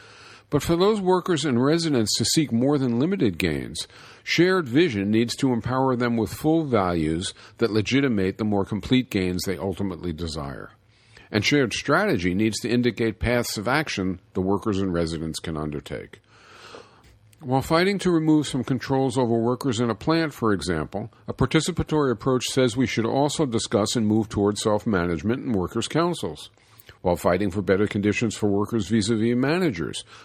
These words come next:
a participatory approach says we should also discuss and seek balanced job complexes. While fighting for restraints on market madness and for laws punishing anti-ecological dumping,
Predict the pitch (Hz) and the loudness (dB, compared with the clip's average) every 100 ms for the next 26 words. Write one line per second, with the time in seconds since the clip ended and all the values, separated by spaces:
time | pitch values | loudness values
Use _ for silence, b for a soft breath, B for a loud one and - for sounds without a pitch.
0 | - - 104 127 120 107 - 110 101 - | -6 0 2 0 -2 -4 0 0 0 2
1 | 117 - - 113 120 135 - 101 98 98 | 0 2 2 2 2 -2 0 2 0 0
2 | 113 104 95 - 98 - 95 90 110 101 | -2 -2 -4 0 0 0 -6 -2 -2 -2
3 | 95 90 98 - 143 147 143 - 85 71 | -2 0 -2 -2 -2 -2 -2 -4 -6 -4
4 | 65 58 - - - B B B B 123 | -8 -8 -12 -14 -16 B B B B 2
5 | 127 - 156 185 170 160 135 - - 151 | 2 2 0 0 -2 -2 0 -2 0 0
6 | 156 - 127 131 127 127 120 123 147 131 | 0 0 -2 0 -2 -2 -2 0 0 0
7 | 73 73 - - B 110 - 117 117 139 | -2 -4 -6 -8 B -4 0 0 2 2
8 | 156 - - 147 147 - 131 127 131 143 | 0 -2 -2 0 0 -2 -4 -2 -2 0
9 | 135 131 120 120 120 120 - 98 95 135 | -2 -2 0 0 0 -2 -8 -4 -2 -2
10 | 151 82 | -2 -6